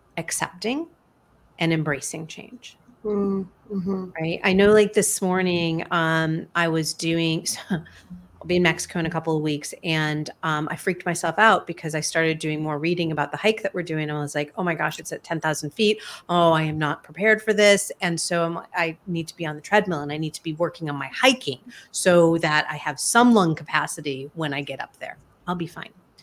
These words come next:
Speaker 1: Like, I know on the back of my head, I know I'm fine, but there's that part of me that's like,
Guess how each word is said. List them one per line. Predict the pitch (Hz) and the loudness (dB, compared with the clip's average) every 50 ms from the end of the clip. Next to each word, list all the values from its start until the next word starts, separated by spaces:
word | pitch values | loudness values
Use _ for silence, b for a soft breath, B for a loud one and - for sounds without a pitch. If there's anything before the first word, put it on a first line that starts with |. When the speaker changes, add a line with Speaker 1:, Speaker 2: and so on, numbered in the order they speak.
| B B B B B B B B - | B B B B B B B B 0
Speaker 1:
Like, | 208 196 | 4 6
I | 247 247 | 8 8
know | 233 226 240 240 247 247 240 - | 10 10 12 12 10 10 8 8
on | 214 208 196 190 | 6 6 6 4
the | 190 175 | 6 8
back | 214 220 233 | 8 8 8
of | 226 | 6
my | 214 196 | 2 0
head, | 151 165 175 170 - | 0 0 0 0 0
I | - 165 160 | -2 -4 -4
know | 156 156 156 156 | -2 -2 -2 -2
I'm | 156 160 | -4 -4
fine, | 160 170 160 151 156 156 | -4 -4 -6 -4 -4 -6
but | 147 151 143 147 | -4 -4 -4 -2
there's | - 165 156 165 | -4 -6 -6 -6
that | 165 - - | -8 -8 -8
part | - - 180 180 185 | -6 -4 -2 -2 -2
of | 180 | -4
me | 165 151 | -4 -6
that's | 156 151 - - | -8 -10 -10 -8
like, | 151 147 147 - | -8 -8 -10 -12